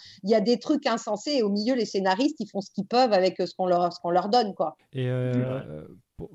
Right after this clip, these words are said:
Speaker 2: pour, euh, si on parle de, de Véronica Mars, là, va y avoir une nouvelle
Speaker 3: Ah ouais.
Speaker 2: saison. Mais on parle, juste avant, il y a eu un, un,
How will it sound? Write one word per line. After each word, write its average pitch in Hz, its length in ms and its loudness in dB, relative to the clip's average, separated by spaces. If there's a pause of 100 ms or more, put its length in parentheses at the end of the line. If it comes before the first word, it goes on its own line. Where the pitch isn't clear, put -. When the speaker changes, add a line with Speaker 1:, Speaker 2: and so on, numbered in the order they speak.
Speaker 2:
pour, 127 200 -4
euh, 120 360 -4
si - 220 -10
on 143 80 -4
parle 156 220 -6
de, 117 680 -4
de 110 80 -4
Véronica 123 500 -4
Mars, 135 360 -6
là, 123 140 -6
va 110 120 -4
y 104 40 -6
avoir 101 160 -6
une 98 100 -8
nouvelle 101 240 -8
Speaker 3:
Ah 127 120 -6
ouais. 113 100 -2
Speaker 2:
saison. 175 200 -6 (300)
Mais 139 180 -6 (120)
on 135 100 -6
parle, 175 380 -4
juste 156 280 -6
avant, 160 200 -4
il 170 80 -4
y - 20 -4
a 123 40 -2
eu 113 120 -2
un, 104 560 -6
un, 107 260 -12